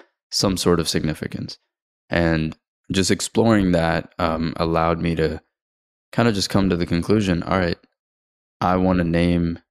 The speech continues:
the podcast The Flex Coach, 'cause I want to not necessarily coach,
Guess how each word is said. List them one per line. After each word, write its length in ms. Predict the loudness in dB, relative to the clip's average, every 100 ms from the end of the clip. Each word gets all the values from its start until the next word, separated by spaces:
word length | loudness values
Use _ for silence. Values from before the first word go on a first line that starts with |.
| _
the 100 | -4
podcast 580 | -2 0 -2 -2 -2 -2
The 100 | -2
Flex 280 | 0 -2 -4
Coach, 360 | -6 -6 -12 -20 _ _ _ _ _ _ -6
'cause 200 | -4 -2
I 200 | 0 0
want 380 | 0 0 -2 -2
to 460 | -2 -2 0 -4 -8 _ _ _ _ _ _ _
not 200 | -2 0
necessarily 540 | 0 -2 0 0 0
coach, 600 | -2 0 0 0 -4 -12